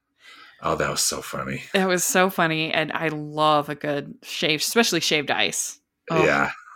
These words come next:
Speaker 2: so good.
Speaker 1: Delicious.
Speaker 2: I love it in, uh, Hawaii.
Speaker 1: Yeah, oh,
Speaker 2: Yeah.
Speaker 1: yeah.
Speaker 2: <laughs> Things with, I like it with the condensed milk on top. <laughs> It's
Speaker 1: Yep.
Speaker 2: so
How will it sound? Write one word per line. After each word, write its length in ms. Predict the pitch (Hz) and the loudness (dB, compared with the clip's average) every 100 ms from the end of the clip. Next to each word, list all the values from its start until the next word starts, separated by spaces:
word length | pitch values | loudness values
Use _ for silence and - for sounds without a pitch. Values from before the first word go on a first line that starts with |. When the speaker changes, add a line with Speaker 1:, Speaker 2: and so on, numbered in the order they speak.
| - _ - | -20 _ -18
Speaker 2:
so 220 | - 160 | -8 -2
good. 80 | - | 4
Speaker 1:
Delicious. 640 | - 73 - 78 147 - - - - - | 4 4 2 0 0 -2 -6 -20 -14 -6
Speaker 2:
I 120 | 160 | -2
love 180 | 156 160 | 0 0
it 200 | 156 156 | 0 0
in, 120 | 151 | -2
uh, 140 | 143 147 | -2 -4
Hawaii. 680 | 170 160 151 151 151 156 - _ _ | -2 -2 -2 -4 -6 -10 -14 _ _
Speaker 1:
Yeah, 240 | 92 87 131 | 2 4 4
oh, 80 | |
Speaker 2:
Yeah. 420 | - 82 85 67 - - 165 - 185 - | 4 2 2 0 -6 -8 -6 -6 -8 -2
Speaker 1:
yeah. 100 | 226 | -2
Speaker 2:
<laughs> 0 | |
Things 340 | 226 196 190 | 0 -2 -2
with, 200 | 165 165 | -4 -4
I 120 | 156 | 0
like 200 | 160 165 | 0 0
it 20 | 160 | -4
with 100 | 160 | -10
the 60 | |
condensed 420 | - 160 147 165 | -10 -8 -8 -10
milk 260 | 147 147 - | -12 -12 -10
on 100 | 180 | -8
top. 400 | 196 196 208 - | -4 -2 -2 -6
<laughs> 40 | - | -6
It's 200 | 233 - | -4 -4
Speaker 1:
Yep. 180 | 98 - | -4 -4
Speaker 2:
so 120 | - | -6